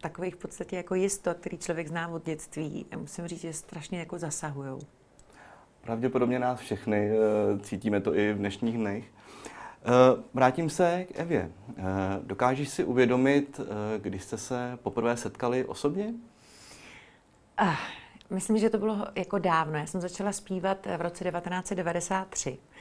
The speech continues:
Speaker 1: A myslím, že v té době Eva byla u stejného vydavatelství jako já. Takže jsme se jako nějak viděli, ale já jsem v té době byla takový jako šestnáctiletý tele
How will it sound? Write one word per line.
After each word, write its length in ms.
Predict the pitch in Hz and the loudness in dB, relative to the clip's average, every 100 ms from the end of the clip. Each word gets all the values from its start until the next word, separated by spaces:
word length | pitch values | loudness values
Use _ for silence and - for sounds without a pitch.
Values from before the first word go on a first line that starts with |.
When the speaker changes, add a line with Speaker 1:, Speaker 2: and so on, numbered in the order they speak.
| - - - - | -16 -16 -16 -6
Speaker 1:
A 60 | 156 | -4
myslím, 280 | 165 180 180 | -2 -4 -4
že 120 | 196 | -4
v 100 | - | -6
té 180 | - 208 | -4 -2
době 300 | 196 185 - | 0 -2 -2
Eva 200 | 160 175 | -4 -2
byla 240 | 180 180 | -4 -4
u 40 | |
stejného 420 | - - 196 202 180 | -6 0 2 2 0
vydavatelství 680 | 160 160 170 175 175 185 | -2 -2 -2 -4 -4 -6
jako 200 | 165 160 | -6 -4
já. 420 | 180 156 123 110 - - - - - - - | 0 2 2 0 -8 -16 -18 -16 -16 -10 -6
Takže 240 | 165 185 | -2 -2
jsme 180 | 185 180 | -2 -2
se 160 | - | -2
jako 260 | 180 170 190 | -2 -2 -2
nějak 540 | 196 175 175 175 180 | -2 0 0 0 0
viděli, 440 | 165 160 180 190 156 | -2 0 2 2 2
ale 280 | 147 151 - | 2 0 0
já 260 | - 156 147 | -2 0 0
jsem 280 | - 170 160 | -2 -6 -8
v 100 | - | -8
té 140 | 175 | -4
době 220 | 175 175 | -2 -2
byla 220 | 165 170 165 | 2 4 4
takový 400 | 165 - 170 170 | 0 -8 -4 -2
jako 280 | 160 160 | -2 -4
šestnáctiletý 920 | 165 175 - 170 165 - 165 160 - 180 | -6 -6 -2 -2 -4 -6 -6 -4 -6 -4
tele 440 | - 143 143 147 | 2 2 2 -4